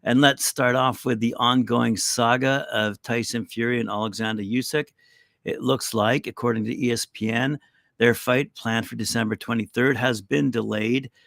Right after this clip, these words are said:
uh, until February of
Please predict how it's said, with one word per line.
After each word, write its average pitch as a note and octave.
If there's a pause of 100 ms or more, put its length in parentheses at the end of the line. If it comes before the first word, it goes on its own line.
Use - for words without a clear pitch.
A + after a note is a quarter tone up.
(300)
uh, G#2
until C3+ (260)
February A2+ (180)
of A2+